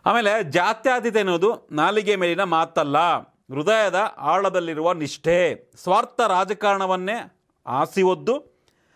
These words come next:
ಅಧಿಕಾರ ದಾಹವೇ ಆಸು ಒಕ್ಕಾಗಿರುವ ನಿಮಗೆ ಜಾತ್ಯತೀತ ಕೇವಲ ಭಾಷಣದ ಸರಕಷ್ಟೇ. ಜಾತ್ಯತೀತ ಕುರಿತು ನಮ್ಮ ಪಕ್ಷದ ರಾಷ್ಟ್ರೀಯ ಅಧ್ಯಕ್ಷರಾದ ಎಚ್ ಡಿ ದೇವೇಗೌಡರು ಹಾಗೂ ನಾನು ಈಗಾಗಲೇ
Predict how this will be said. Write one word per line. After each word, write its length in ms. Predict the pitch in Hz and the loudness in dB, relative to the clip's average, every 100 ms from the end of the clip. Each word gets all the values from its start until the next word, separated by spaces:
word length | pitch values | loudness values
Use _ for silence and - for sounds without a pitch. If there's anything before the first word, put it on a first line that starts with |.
| _ _ 143 | _ _ -2
ಅಧಿಕಾರ 560 | 170 247 233 214 202 | -2 0 2 2 2
ದಾಹವೇ 480 | 165 170 165 170 208 | 2 0 0 -2 -2
ಆಸು 460 | - 143 165 180 180 | -6 -4 -4 -2 -2
ಒಕ್ಕಾಗಿರುವ 760 | 180 - 214 202 175 170 165 | -2 0 2 2 0 0 0
ನಿಮಗೆ 560 | 143 139 139 165 247 - 120 | 0 -2 -2 -2 -4 -6 -18
ಜಾತ್ಯತೀತ 760 | 110 165 214 - 226 196 190 | -2 0 0 -2 -2 -2 -4
ಕೇವಲ 580 | 208 214 185 180 165 214 | -6 0 0 2 2 0
ಭಾಷಣದ 680 | 139 143 160 180 180 165 180 | 0 0 0 -2 -2 -2 0
ಸರಕಷ್ಟೇ. 920 | 170 160 165 151 - 165 170 123 - _ _ _ _ _ _ _ - | 0 0 0 -2 0 0 2 -2 -10 _ _ _ _ _ _ _ -12
ಜಾತ್ಯತೀತ 800 | 123 185 233 - 269 269 247 240 | 0 0 0 0 0 2 -2 -2
ಕುರಿತು 240 | 214 226 | -2 0
ನಮ್ಮ 460 | 202 190 185 170 147 | -2 0 0 0 0
ಪಕ್ಷದ 320 | - 160 196 | -4 -2 0
ರಾಷ್ಟ್ರೀಯ 380 | 175 180 220 233 | 0 -2 0 0
ಅಧ್ಯಕ್ಷರಾದ 400 | 190 185 180 180 | 0 -2 0 0
ಎಚ್ 220 | 180 - | 0 -4
ಡಿ 120 | 190 | -2
ದೇವೇಗೌಡರು 540 | 170 190 190 185 202 | 2 2 2 0 2
ಹಾಗೂ 160 | 226 175 | 2 0
ನಾನು 120 | 165 | -2
ಈಗಾಗಲೇ 720 | 151 151 180 190 165 - _ | 0 0 2 0 0 -4 _